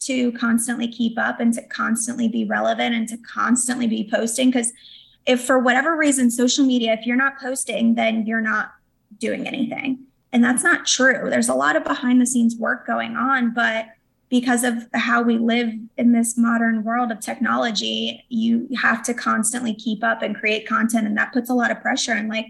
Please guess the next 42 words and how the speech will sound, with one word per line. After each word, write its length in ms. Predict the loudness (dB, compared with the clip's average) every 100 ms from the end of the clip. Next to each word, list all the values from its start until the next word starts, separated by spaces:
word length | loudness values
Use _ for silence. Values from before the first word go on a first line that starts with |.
| _ -20 -2
we 140 | 2
said, 260 | 4 4 2
we 100 | 2
all 140 | 0
function 460 | 2 2 2 4 4
like 280 | 4 0 -6 -4
little 220 | 0 0
entrepreneurs 840 | 2 0 -2 -2 0 2 0 -2
with 160 | -6 -4
our 240 | -2 -2
social 360 | -4 -4 -4 -2
medias. 500 | 0 2 2 0 -4
And 280 | -6 -8 -10 _ _ _ _ _ _
it's 280 | 0 2 2
just, 280 | 2 2 2
it's 140 | 2
a 20 | 2
huge 460 | 2 0 0 0
juggling 400 | 2 2 2 0
act 240 | -4 -10 -4
every 320 | -2 0 0
single 600 | 0 0 2 2 0 -2 -2
freaking 320 | 0 2 2
day. 240 | 2 -4 -2
It 120 | -2
really 340 | 0 0 0 -4
is 120 | -2
a 60 |
huge 320 | 0 0 0 -2
juggling 360 | -4 -4 -6
act. 380 | -6 -18 -18 -14
And 500 | -8 -6 -6 -4 -4 -4 -6
we're 180 | -2 0
all 140 | 2
just 200 | 0 -2
trying 160 | 0 2
to 60 | 2
survive 560 | 2 -2 -2 0 0
and 160 | 2 0
trying 320 | 2 0 0
to 140 | -2 -6
feel 560 | -4 -2 0 -2 -8